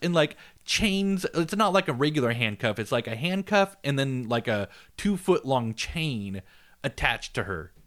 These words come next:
You know what I mean? Like handcuffs, like, your, like, your wrists are, like, bound, like, almost right next to each other.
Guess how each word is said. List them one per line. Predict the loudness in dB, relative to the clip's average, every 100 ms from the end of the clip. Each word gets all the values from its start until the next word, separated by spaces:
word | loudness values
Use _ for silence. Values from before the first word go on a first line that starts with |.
| _ _ -4
You | 2
know | 2
what |
I | 2
mean? | 0
Like | -2
handcuffs, | -2 -4 -2 -2 0
like, | -2 -2
your, | 2
like, | 2 0 -6 -6
your | -4
wrists | 0 0 2
are, | 0
like, | -2 -2
bound, | 0 0 0
like, | -2 -2
almost | -2 -2 -4 -2
right | -2 -2
next | -4 -4
to | -8
each | -4 -6
other. | -6 -10